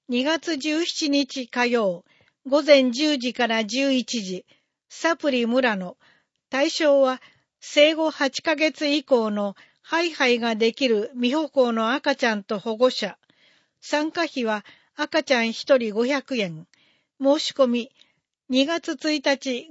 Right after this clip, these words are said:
午前九時三十分から、電話、ファックス、住所、氏名、電話番号、イベント名を明記で、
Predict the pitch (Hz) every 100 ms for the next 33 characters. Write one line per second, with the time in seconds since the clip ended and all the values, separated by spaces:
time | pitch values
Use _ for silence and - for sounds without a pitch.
0 | 285 320 302 269 254 - 311 277 254 277
1 | 285 277 285 - 226 208 226 208 196 -
2 | - _ _ - 233 285 294 285 277 _
3 | - 285 - - 196 - _ _ _ _
4 | - 226 320 320 285 247 226 - 277 254
5 | 208 190 202 254 294 302 294 277 233 208
6 | 196 - 254 269 320 311 330 294 254 220
7 | 202 208 254 240 - 190 196 190